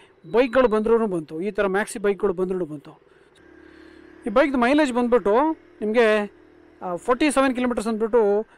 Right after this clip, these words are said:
ಆ, brand ಅವರು, ಬ-, ಕಂಪನಿಯವರು claim ಮಾಡೋದು. But ನಿಮಗೆ customer feedback ಎಲ್ಲ ತೆಗೆದು ನೋಡಿದಾಗ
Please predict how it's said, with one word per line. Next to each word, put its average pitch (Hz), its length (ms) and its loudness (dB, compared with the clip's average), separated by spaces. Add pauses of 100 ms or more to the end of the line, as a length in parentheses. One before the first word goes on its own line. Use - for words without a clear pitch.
(240)
ಆ, 190 100 -4
brand 202 480 0
ಅವರು, 233 420 4
ಬ-, 190 240 0
ಕಂಪನಿಯವರು 226 580 0
claim 220 260 -2
ಮಾಡೋದು. 190 600 -4 (260)
But 196 160 -2
ನಿಮಗೆ 214 260 -2
customer 247 500 2
feedback 226 440 0
ಎಲ್ಲ 202 180 0
ತೆಗೆದು 196 260 -4
ನೋಡಿದಾಗ 190 340 -4